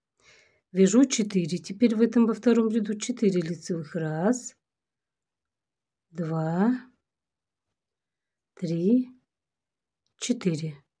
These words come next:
Провязала четыре. И первое перекрещивание. Петельку снимаю, нить за работой.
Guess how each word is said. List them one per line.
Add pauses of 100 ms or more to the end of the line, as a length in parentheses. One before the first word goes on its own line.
(420)
Провязала
четыре. (800)
И (260)
первое
перекрещивание.
Петельку
снимаю, (340)
нить
за
работой.